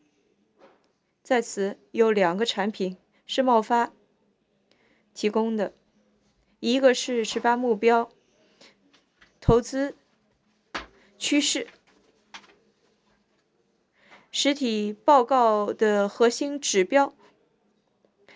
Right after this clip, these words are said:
两个文件都非常重要，因为它们有助于更好地去理解私营部门所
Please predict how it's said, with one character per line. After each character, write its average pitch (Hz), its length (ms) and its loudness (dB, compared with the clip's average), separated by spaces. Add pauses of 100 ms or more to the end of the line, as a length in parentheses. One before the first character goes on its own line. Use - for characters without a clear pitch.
(140)
两 240 220 4
个 269 80 -2
文 226 180 0
件 226 240 -2
都 247 100 4
非 247 160 -2
常 226 140 -2
重 247 240 0
要， 190 220 -2 (400)
因 247 180 4
为 226 180 2 (560)
它 269 160 6
们 254 160 0
有 196 220 2
助 269 220 -4
于 208 200 -6
更 277 220 -4
好 185 220 -4
地 180 100 0
去 196 480 -6
理 208 380 -4
解 208 440 -4
私 - 240 -4
营 247 240 -2
部 277 220 0
门 202 220 -2
所 - 240 -2